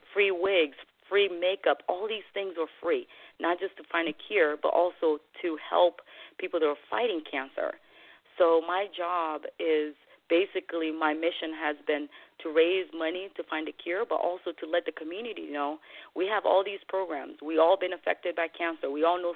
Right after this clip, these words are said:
someone who's going through cancer or who's going to go through cancer. So knowing all these free services the American Cancer Society offers, even if you're not going through it, but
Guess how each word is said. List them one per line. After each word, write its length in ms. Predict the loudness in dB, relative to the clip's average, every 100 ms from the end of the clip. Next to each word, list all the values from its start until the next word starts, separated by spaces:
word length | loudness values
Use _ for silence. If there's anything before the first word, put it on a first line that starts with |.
| -6
someone 340 | -4 -4 -6 -10 -20 -20
who's 260 | -4 -2 0
going 220 | 0 0
through 140 | -2 -8 -2
cancer 380 | -2 -2 -2 2
or 160 | 2 2
who's 180 | -2 -4
going 220 | -2 -2 -2
to 80 |
go 200 | -6 -6
through 220 | -6 -10 -10
cancer. 480 | -10 -8 -10 -10 _ _ -20 _ _ _ _ _ 2
So 420 | 6 8 6 4 _ _ _ _ _ -16
knowing 460 | -4 0 0 0 2
all 200 | 4 4
these 240 | 2 -6 -10 -20 -10
free 420 | 0 2 2 0 _ _
services 480 | 0 2 2 0 -4 2
the 60 | 2
American 360 | 4 0 -2 -6
Cancer 280 | -8 -8 -4
Society 280 | 0 0 0
offers, 520 | 0 -2 -4 -6 -6 _ -16 -6
even 200 | -2 0
if 100 | 0
you're 100 | 0
not 220 | 0 0
going 240 | 2 0 -2
through 280 | -2 2 2
it, 160 | 0 _ _ -4
but 260 | 2 4 4